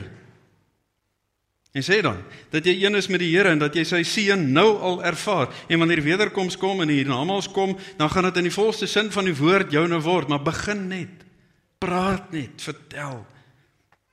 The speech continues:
En jy hoef nie elke dag, die hele dag op die straathoek te staan en vir vreemdelinge te preek nie. Maar wees gereed.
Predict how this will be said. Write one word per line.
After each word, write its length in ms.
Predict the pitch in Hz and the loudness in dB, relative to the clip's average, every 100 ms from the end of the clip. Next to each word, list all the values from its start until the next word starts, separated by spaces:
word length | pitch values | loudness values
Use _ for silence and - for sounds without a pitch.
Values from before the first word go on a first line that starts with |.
| _ _ _ _ _ _ | _ _ _ _ _ _
En 80 | 147 | -2
jy 80 | 165 | 0
hoef 220 | 185 190 | 0 -4
nie 160 | 190 117 95 - - _ _ _ _ | -6 -8 -10 -20 -20 _ _ _ _
elke 320 | 160 165 165 | -6 -6 -8
dag, 320 | 127 107 95 - _ | -8 -8 -10 -16 _
die 100 | 104 | -6
hele 200 | 135 165 | -4 -2
dag 200 | 127 120 113 | -4 -6 -10
op 80 | |
die 80 | 113 | -14
straathoek 500 | - 123 127 127 113 | -10 -6 -6 -6 -10
te 120 | 110 98 | -10 -12
staan 340 | - 113 113 | -10 -10 -8
en 160 | 104 95 | -10 -12
vir 260 | - 98 - | -12 -16 -14
vreemdelinge 580 | - 117 113 110 104 98 - | -12 -10 -10 -10 -12 -12 -16
te 80 | - | -20
preek 460 | - 113 113 113 90 | -14 -12 -10 -12 -20
nie. 140 | 87 _ _ _ _ _ _ _ _ _ _ _ _ _ 78 | -20 _ _ _ _ _ _ _ _ _ _ _ _ _ -16
Maar 340 | 80 95 78 - - - _ 95 | -10 -10 -10 -16 -20 -20 _ -6
wees 240 | 123 180 - | -4 -2 -4
gereed. 500 | 147 135 110 - | -4 -2 -4 -8